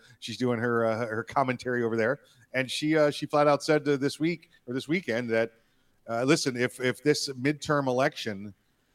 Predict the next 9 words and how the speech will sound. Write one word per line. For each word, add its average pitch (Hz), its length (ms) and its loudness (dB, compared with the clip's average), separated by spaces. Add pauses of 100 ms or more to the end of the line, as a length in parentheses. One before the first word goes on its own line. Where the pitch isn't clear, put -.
(200)
uh, 123 140 -2
is 127 140 0
a 127 40 2
referendum 123 920 2
on 110 240 -2
Biden, 104 520 6 (400)
well 113 120 0
then, 107 360 -2 (400)
uh, 135 180 2